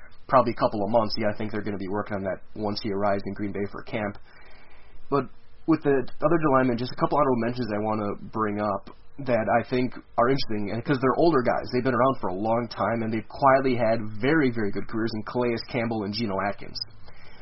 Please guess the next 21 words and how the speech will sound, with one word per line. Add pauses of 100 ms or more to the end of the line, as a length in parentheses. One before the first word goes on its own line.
(260)
And (140)
we
both
talk,
we
all
talked
that
we
think
Arik
Armstead
probably
shouldn't
be
on
here. (720)
Which
one
of
those